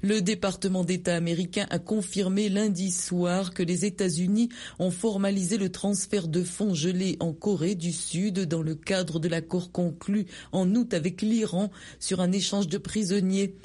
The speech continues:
Le secrétaire d'État Anthony Blinken a paraphé une dispense permettant le transfert de ces fonds dans une notification formelle au Congrès américain, a indiqué un porte-parole.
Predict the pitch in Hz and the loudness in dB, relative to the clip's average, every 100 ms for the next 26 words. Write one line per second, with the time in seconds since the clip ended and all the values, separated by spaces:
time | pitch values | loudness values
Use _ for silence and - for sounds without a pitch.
0 | - - 160 156 151 160 147 156 143 156 | -20 -4 -4 -2 -2 -4 -2 -2 -2 -2
1 | 165 156 156 165 165 180 190 180 196 208 | 0 0 0 0 0 0 0 0 2 2
2 | 214 185 180 175 175 - 208 214 - 190 | 2 0 -2 0 0 0 0 0 0 0
3 | 180 180 170 214 - - 208 190 - 185 | 2 0 0 -2 -2 0 0 0 0 0
4 | 175 175 180 190 175 - 185 180 - 196 | 0 -2 0 0 0 -2 -2 -2 -2 -2
5 | 160 170 180 170 - 214 208 - - - | 0 0 -2 -2 0 0 0 -10 -14 -10
6 | - 175 180 185 226 - 180 190 190 180 | -2 0 2 2 2 -2 -4 -2 -2 0
7 | 185 180 165 160 180 175 165 165 151 185 | -2 0 -2 2 2 0 0 -2 0 0
8 | 185 180 165 165 - 180 - 160 160 147 | 2 0 0 -4 -2 -4 -2 -2 0 -2
9 | 156 185 165 147 170 165 160 175 170 214 | -2 0 0 -2 -4 -4 0 0 2 2
10 | 214 | 2